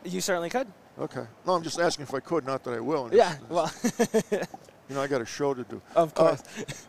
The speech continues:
Speaker 2: uh, so is this product for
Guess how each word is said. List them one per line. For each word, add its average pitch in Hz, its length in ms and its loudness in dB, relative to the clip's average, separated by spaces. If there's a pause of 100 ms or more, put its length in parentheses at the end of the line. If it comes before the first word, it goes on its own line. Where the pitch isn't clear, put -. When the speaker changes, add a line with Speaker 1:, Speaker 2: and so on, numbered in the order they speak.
(180)
Speaker 2:
uh, 170 300 4 (160)
so 180 400 2 (680)
is - 120 -4
this - 260 0 (640)
product 196 420 2
for 165 520 6